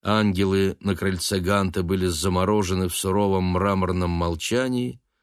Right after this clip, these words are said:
а в отдалении пробуждалась жизнь,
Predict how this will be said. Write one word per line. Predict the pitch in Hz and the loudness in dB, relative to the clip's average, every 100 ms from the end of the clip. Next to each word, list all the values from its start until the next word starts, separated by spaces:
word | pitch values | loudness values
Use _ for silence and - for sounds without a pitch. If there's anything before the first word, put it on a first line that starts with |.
| _ _ _ _ _ _ | _ _ _ _ _ _
а | - | 0
в | 120 | 2
отдалении | 151 127 160 185 208 185 175 | 2 2 2 4 4 4 2
пробуждалась | 151 143 135 131 113 123 160 139 123 - - - | 2 0 0 0 0 0 2 2 0 -2 -6 -6
жизнь, | 92 107 151 104 85 | -4 -2 -2 -2 -4